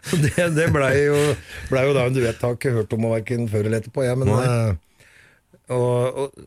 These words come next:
Speaker 1: og da ga vi ut dette på singel, da. Og, men vi måtte jo, det var første coveret, da var det liksom Hopeful Heart, og så var det ut av B-sida.
Speaker 2: Ja.
Speaker 1: Og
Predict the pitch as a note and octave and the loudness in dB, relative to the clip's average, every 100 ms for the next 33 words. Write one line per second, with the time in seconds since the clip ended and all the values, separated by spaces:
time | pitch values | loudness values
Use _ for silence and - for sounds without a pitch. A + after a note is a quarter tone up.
0 | - C#3 D3+ D#3 B2+ G#2 C3 C#3 G#2+ A#2 | -12 -6 -2 0 0 2 0 -2 -2 -2
1 | A2+ A#2 A2+ - A#2+ - E2 F#2+ A2 F2 | 0 -2 -4 -6 -6 -2 -2 0 -2 -4
2 | - _ _ _ _ _ A2 A2 A2 A2 | -10 _ _ _ _ _ -2 0 0 0
3 | A2 A2 A2 G#2+ G#2 G#2 G2+ - _ _ | -2 -2 -2 -2 -2 -6 -8 -16 _ _
4 | _ _ - A#2 B2 B2 A2 B2 B2 A#2+ | _ _ -6 -2 0 -2 -2 -4 -4 -4
5 | A#2 A#2 B2 B2 G#2 A#2 A2 G#2 B2+ F3+ | -4 -4 -4 -6 -8 -8 -6 -4 -2 -2
6 | C#3+ A2 G#2+ G2 A2 F#2+ F#2 G#2 F#2 G#2+ | 0 0 -2 -4 -4 -6 -6 -8 -10 -10
7 | G2+ F#2+ G2 F2+ F#2 G#2+ G#2 F2 F#2+ D#2 | -12 -8 -8 -8 -8 -8 -8 -6 -6 -6
8 | D#2 G2+ F#2+ _ F2+ G2+ - - - _ | -10 -10 -12 _ -4 -4 -6 -18 -20 _
9 | _ _ _ _ _ G#2 G#2 | _ _ _ _ _ -4 -2